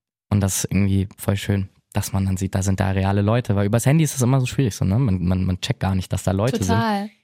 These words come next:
Speaker 1: die sich das anhören.
Speaker 2: Mhm.
Speaker 1: Denkt immer, das sind nur Zahlen oder nur irgendwelche Accounts. Aber
Speaker 2: Total.
Speaker 1: es sind ja wirklich Leute, denen das dann auch irgendwie was bedeutet,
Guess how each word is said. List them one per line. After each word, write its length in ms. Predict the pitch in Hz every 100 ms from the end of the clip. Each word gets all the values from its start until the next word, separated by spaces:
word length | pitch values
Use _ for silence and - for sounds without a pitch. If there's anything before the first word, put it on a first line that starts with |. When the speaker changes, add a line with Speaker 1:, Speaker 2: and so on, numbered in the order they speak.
| _
Speaker 1:
die 40 |
sich 140 | 190 202
das 140 | 196
anhören. 580 | - 147 165 113 104 123 -
Speaker 2:
Mhm. 460 | 226 220 220 240 - _ -
Speaker 1:
Denkt 200 | 101 95
immer, 260 | 101 98
das 160 | 92 98
sind 160 | - -
nur 140 | 92
Zahlen 460 | - 98 104 120 -
oder 280 | 92 92 -
nur 220 | 98 -
irgendwelche 400 | 98 98 - 95
Accounts. 560 | - - 98 127 - - - _ - -
Aber 120 | 95
Speaker 2:
Total. 0 |
Speaker 1:
es 140 | 98
sind 120 | - 101
ja 80 | 101
wirklich 220 | 110 104
Leute, 260 | 104 110
denen 180 | 95 95
das 140 | 95 -
dann 100 | 92
auch 140 | 98
irgendwie 240 | - 95 90
was 140 | 98
bedeutet, 540 | - 107 123 - -